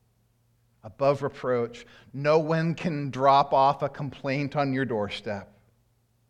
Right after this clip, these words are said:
Not the accuser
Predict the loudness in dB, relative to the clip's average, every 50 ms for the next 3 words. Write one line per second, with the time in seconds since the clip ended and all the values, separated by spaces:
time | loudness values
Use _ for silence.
0 | _ _ _ _ _ _ _ _ _ _ _ _ _ _ _ _ _ _ _ _
1 | _ _ _ _ _ _ _ _ _ _ _ _ _ _ _ _ _ _ _ _
2 | _ _ _ _ _ _ _ _ _ _ _ _ _ _ _ _ _ _ _ _
3 | _ -10 -8 -8 -8 -6 -6 -6 -6 -6 -8 -10 -8 -6 -4 -4 -6 -6 -6 -6
4 | -6 -6 -8 -10